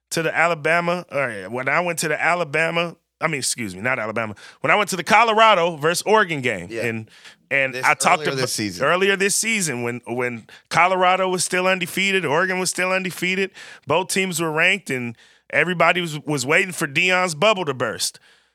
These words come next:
Speaker 1: Lanning, outside of just having a better football team, won that chess match that week against Deion Sanders, who has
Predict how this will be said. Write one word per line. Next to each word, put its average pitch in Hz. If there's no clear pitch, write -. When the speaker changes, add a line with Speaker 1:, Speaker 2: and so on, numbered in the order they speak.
Speaker 1:
Lanning, 180
outside 240
of 143
just 214
having 208
a 147
better 180
football 180
team, 151
won 247
that 302
chess 262
match 151
that 143
week 139
against 170
Deion 156
Sanders, 151
who 214
has 175